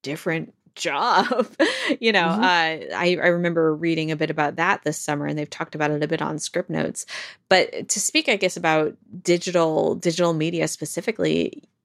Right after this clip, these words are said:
Speaker 1: you're, you're totally right. And one of the strange situations is that, you know, when we were, when we were young, all of this would just kind of de facto be available on V H S or D V D.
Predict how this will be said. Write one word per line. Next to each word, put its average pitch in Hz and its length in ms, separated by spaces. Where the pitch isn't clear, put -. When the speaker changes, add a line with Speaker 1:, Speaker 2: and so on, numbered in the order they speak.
Speaker 1:
you're, 185 500
you're 180 240
totally 233 400
right. 165 300
And 175 160
one 196 100
of 185 120
the 165 120
strange 180 400
situations 156 840
is 156 140
that, 147 240
you 151 100
know, 151 140
when 156 160
we 170 140
were, 151 360
when 165 160
we 175 120
were 185 100
young, 160 400
all 175 180
of 175 140
this 170 280
would 160 300
just 180 160
kind 170 180
of 160 120
de 170 80
facto 160 480
be 160 180
available 151 640
on 151 480
V 156 140
H 165 180
S 240 560
or 165 340
D 160 160
V 160 140
D. 208 460